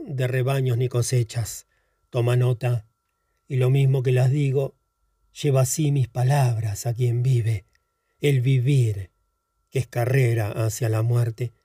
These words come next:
Y ten cuidado cuando lo relates, no olvides que has visto como el árbol ha sido despojado por dos veces.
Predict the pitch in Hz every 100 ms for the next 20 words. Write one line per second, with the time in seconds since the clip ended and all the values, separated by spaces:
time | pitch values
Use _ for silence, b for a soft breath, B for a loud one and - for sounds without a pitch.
0 | _ _ _ _ _ _ _ _ 170 139
1 | - 180 175 170 160 135 139 123 123 123
2 | 117 113 117 117 117 120 117 120 120 120
3 | 117 127 - _ B B B 170 165 170
4 | 160 160 156 160 185 185 170 170 - 143
5 | 127 127 131 - 131 123 123 127 131 127
6 | 123 123 117 120 _ _ _ _ _ 127
7 | 117 - 151 127 120 110 - 110 104 127
8 | 117 104 101 - 127 110 120 123 98 131
9 | 117 - 117 113